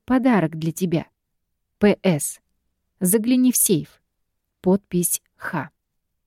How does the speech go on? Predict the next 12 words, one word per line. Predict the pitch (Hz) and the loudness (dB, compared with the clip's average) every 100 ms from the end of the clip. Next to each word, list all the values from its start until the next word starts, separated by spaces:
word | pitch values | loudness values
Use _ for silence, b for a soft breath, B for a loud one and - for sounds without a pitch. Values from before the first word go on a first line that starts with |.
| _ - | _ -4
Он | 285 302 | -4 -4
подписался | - 175 175 - 170 - 160 | -4 -2 -2 0 0 0 -4
хирургом | - 180 185 247 180 180 160 _ - | -2 0 2 0 0 0 0 _ -8
с | - | 0
маленькой | 220 240 233 220 240 | 2 4 2 0 -2
буквы. | 208 202 - 135 - _ _ _ _ _ _ _ - | 0 0 -2 -16 -16 _ _ _ _ _ _ _ -8
Сейф | - 285 294 - | -2 0 0 2
я | 180 | 2
открыл | 180 - 254 | 2 2 2
со | - 226 | 2 -2
скоростью | - 240 233 - 262 | 2 4 4 2 0
света. | - 214 151 - | 2 2 0 -6